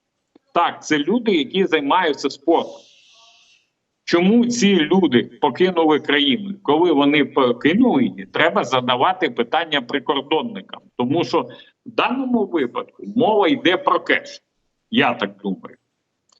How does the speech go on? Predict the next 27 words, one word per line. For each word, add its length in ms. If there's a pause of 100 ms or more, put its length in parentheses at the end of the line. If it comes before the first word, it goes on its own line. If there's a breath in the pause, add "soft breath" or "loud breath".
(200)
Тому 280
що, 460
е, 480
я 140
ще 160
раз 240
кажу: 300 (140)
я 240
не 140
берусь 460
говорити 420
про 240
Петровського, 600
я 140
там 240
просто 360
чув 280
про 160
деякі 380
його 200
хвороби, 580
які 260
могли 400
дозволити, 680
ну, 80
бути 280
комісованим. 680